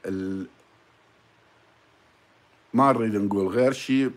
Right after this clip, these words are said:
سلوان المسلط، لأن فلوس سلوان قاعد توصل للفانيلة، هذا سليمان فانيلة قاعد يمجد بي ومسوي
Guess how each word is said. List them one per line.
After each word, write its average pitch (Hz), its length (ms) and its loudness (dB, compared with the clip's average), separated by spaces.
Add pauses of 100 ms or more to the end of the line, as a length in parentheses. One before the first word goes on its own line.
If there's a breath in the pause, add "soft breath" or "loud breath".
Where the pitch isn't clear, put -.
(100)
سلوان 117 680 4 (320)
المسلط، 113 500 0 (2500 soft breath)
لأن 156 520 4 (460 loud breath)
فلوس 151 400 0
سلوان 123 500 2
قاعد 104 260 0
توصل 104 500 0 (120)
للفانيلة، 117 1000 2
هذا 95 240 -6
سليمان 107 440 -2
فانيلة 110 640 -4 (1900)
قاعد 107 280 2
يمجد 98 560 -4
بي 107 440 -6 (2000)
ومسوي 123 800 0